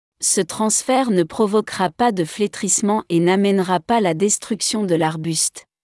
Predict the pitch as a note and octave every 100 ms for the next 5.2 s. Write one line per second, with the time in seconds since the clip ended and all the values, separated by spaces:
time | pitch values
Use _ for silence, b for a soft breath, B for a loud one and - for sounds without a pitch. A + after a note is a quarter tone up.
0 | _ - E3+ A3 A#3 A3 - F3 D#3 F3
1 | D#3 G#3 - b b b b b - A#3+
2 | A#3+ B3 G#3+ - G3 G3 F3 A3+ G#3+ -
3 | F#3 E3 F3 C4 _ _ _ _ F3+ G3+
4 | F3+ A3 A3 G3 G3+ - - A3 - E3+
5 | F#3 G#3+